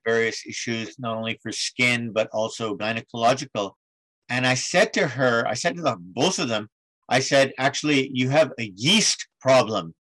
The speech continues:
as in fungus, as in Y E A S T, as you will be aware." He thought I said, "You have an east problem, as in Middle East." And he got quite offended. And there was kind of this, like,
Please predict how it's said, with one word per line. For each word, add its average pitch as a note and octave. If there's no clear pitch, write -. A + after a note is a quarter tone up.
as B2+
in A#2+
fungus, C#3+
as A#2+
in A2+
Y C3
E C3
A C3
S A#2+
T, C#3
as A2+
you A#2
will A2+
be A2+
aware." B2
He C4+
thought F3
I C#3+
said, D#3
"You F3
have C#3+
an D#3+
east A#3+
problem, A2+
as C#3
in C3
Middle F#3+
East." G3+
And C3+
he C#3+
got E3
quite F#3
offended. E3
And C3+
there C#3+
was C3+
kind F#3+
of F#3+
this, E3
like, D3